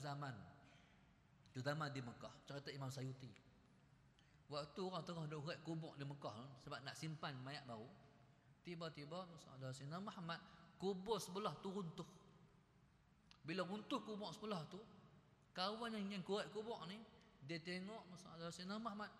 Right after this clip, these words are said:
satu orang dalam, duduk dalam kubur, duduk tahiyat awal, sedang baca surah Tabarakalladzi. Quran yang dilihat tu,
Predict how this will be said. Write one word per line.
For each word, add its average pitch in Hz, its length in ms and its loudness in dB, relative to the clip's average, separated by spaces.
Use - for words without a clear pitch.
satu - 480 -2
orang 196 320 0
dalam, 185 160 2
duduk 190 160 -4
dalam 180 160 0
kubur, 170 320 0
duduk 180 240 -2
tahiyat 190 400 -2
awal, 214 240 2
sedang 165 320 0
baca 160 320 4
surah 165 400 2
Tabarakalladzi. 123 720 0
Quran 247 560 8
yang 240 80 4
dilihat 226 560 2
tu, 240 80 -4